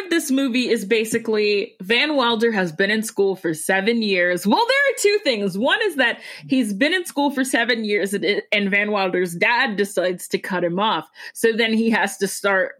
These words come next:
throwing all of these parties, uh, to make money instead of, like, a, a job. He just throws these parties and it works, and they make,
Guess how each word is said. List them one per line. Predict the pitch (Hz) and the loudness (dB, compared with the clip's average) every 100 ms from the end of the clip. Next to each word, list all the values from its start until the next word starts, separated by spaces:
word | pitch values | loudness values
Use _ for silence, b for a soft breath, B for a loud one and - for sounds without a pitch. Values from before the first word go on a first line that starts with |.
| - | -4
throwing | 202 190 185 185 | 0 2 0 0
all | 185 180 | 0 0
of | 175 | -2
these | 175 180 | -6 -6
parties, | - 254 285 247 202 175 | 0 2 2 0 -2 -2
uh, | - 185 - - - _ _ | -2 -2 -4 -16 -20 _ _
to | - 220 208 | -2 0 2
make | 196 196 196 | 0 0 0
money | 196 226 330 339 B B B | 0 0 -2 -4 B B B
instead | 202 196 - 196 | -2 0 0 2
of, | 190 180 | 0 0
like, | 196 190 | 0 2
a, | 180 180 - | 0 -2 -2
a | 214 | 0
job. | 214 220 330 269 | 2 2 2 2
He | 247 | 2
just | 202 226 - 170 - - 165 | 2 -4 -4 -6 -6 -8 0
throws | 208 202 | 2 2
these | 202 190 | -2 -4
parties | - 226 247 285 | 0 0 2 2
and | 196 190 | 2 0
it | 156 | 0
works, | 180 233 302 - | 2 2 -2 -4
and | 196 | 0
they | 190 190 | 0 2
make, | 185 185 | 0 0